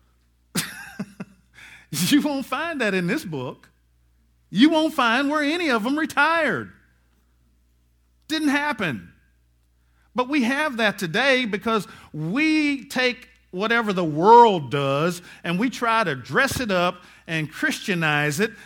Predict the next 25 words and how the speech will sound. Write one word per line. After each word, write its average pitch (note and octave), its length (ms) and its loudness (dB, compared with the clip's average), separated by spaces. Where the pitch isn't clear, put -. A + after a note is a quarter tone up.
and F3+ 160 -4
say, A3+ 240 2
"Well, A#3 380 -2
you A3+ 120 -2
know, G#3+ 340 -2
if F3 120 -8
that's G#3+ 260 -4
what's G#3 220 -8
good A3 240 -6
for F3 160 -12
them, G3+ 300 -4
that's G3+ 240 -6
what's G#3 160 -10
good G3+ 240 -4
for F#3 200 -8
us." - 500 -12
And A3 80 -10
it's G#3+ 160 -10
not. B3 420 -6
You B3 100 -2
don't C#4 140 -4
find C#4 400 -2
that F3+ 140 2
in D#3 120 -2
Scripture A2 560 -10